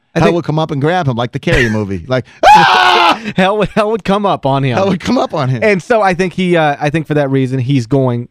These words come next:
Speaker 1: to take the last shot, even if he's triple teamed, at the next opportunity. Jeff Calkins, you were disappointed that the Kingsbury High soccer team let our city down yesterday with a two one overtime loss.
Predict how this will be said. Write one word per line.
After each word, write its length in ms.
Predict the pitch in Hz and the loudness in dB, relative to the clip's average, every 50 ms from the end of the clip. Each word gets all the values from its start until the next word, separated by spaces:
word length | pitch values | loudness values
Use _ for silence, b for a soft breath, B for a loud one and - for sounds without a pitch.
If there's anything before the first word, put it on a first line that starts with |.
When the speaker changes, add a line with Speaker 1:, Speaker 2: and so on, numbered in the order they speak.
| _ _ | _ _
Speaker 1:
to 180 | - 143 131 | -2 -2 -2
take 300 | 120 - - 165 160 131 | 0 0 0 -2 -2 -2
the 100 | - 139 | -4 -4
last 240 | 127 127 123 117 113 | -2 -2 -2 -2 -4
shot, 420 | - - 127 117 110 110 110 - - _ | -4 -4 -2 -2 -2 -2 -6 -8 -12 _
even 260 | - 165 151 135 139 | -4 -2 0 0 0
if 80 | 135 117 | -2 -4
he's 100 | 120 110 | -6 -8
triple 280 | - - 151 - - 110 | -4 -6 -6 -4 -6 -6
teamed, 320 | - 120 117 113 110 - _ _ _ _ _ _ _ _ - | -4 -4 -4 -4 -4 -8 _ _ _ _ _ _ _ _ -2
at 140 | 160 147 - | -2 0 0
the 80 | 147 | 0
next 280 | 139 135 123 - - - | 0 0 0 -2 -2 -2
opportunity. 520 | 131 123 - - 127 - - 143 143 143 | -2 -2 -2 -4 -6 -2 -2 0 0 0
Jeff 220 | 139 131 233 247 - | -2 -2 -4 -4 -2
Calkins, 420 | - 254 240 - 240 226 - - _ _ _ _ _ - | 0 -2 -2 -2 -4 -10 -10 -12 _ _ _ _ _ -2
you 120 | 269 392 | 0 0
were 60 | 440 349 | 0 0
disappointed 800 | 202 196 214 - - 180 - 202 214 196 151 110 101 104 _ _ _ _ _ _ _ - | -2 -6 -6 -6 -6 -6 -4 -4 -4 -2 -4 -6 -8 -12 _ _ _ _ _ _ _ -4
that 100 | 170 160 | -2 -2
the 60 | 147 | -2
Kingsbury 400 | 135 - 190 202 175 180 196 185 | -2 -2 -2 -2 0 0 -2 0
High 140 | 170 175 175 | 0 0 -2
soccer 320 | 156 - 180 170 165 160 151 | -2 -2 -2 -4 -2 -4 -4
team 240 | - 143 131 127 123 | -4 -2 -2 -2 -2
let 280 | 131 151 175 - - | -2 -2 -4 -4 -4
our 140 | 113 131 127 | -4 -4 -4
city 320 | 117 - - 165 160 165 160 | -4 -4 -4 -2 -2 0 0
down 300 | 143 143 135 123 120 120 | 0 0 -2 -2 -2 -2
yesterday 380 | 117 117 110 - 131 123 120 | -2 -4 -4 -4 -2 0 0
with 100 | 120 120 | 0 -2
a 60 | 117 - | -4 -4
two 180 | - - 170 | -2 0 0
one 160 | 147 147 139 | 0 0 0
overtime 400 | 135 135 123 123 113 120 117 113 | -2 -2 -4 -4 -4 -4 -4 -4
loss. 360 | 113 113 113 113 110 _ _ | -4 -4 -4 -6 -8 _ _